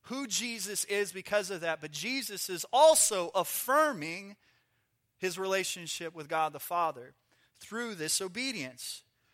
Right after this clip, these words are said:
I think in so many different ways, we get disconnected from those types of relationships.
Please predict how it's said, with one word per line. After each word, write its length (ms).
I 100
think 260
in 100
so 280
many 240
different 400
ways, 640
we 160
get 180
disconnected 880
from 140
those 260
types 320
of 100
relationships. 1000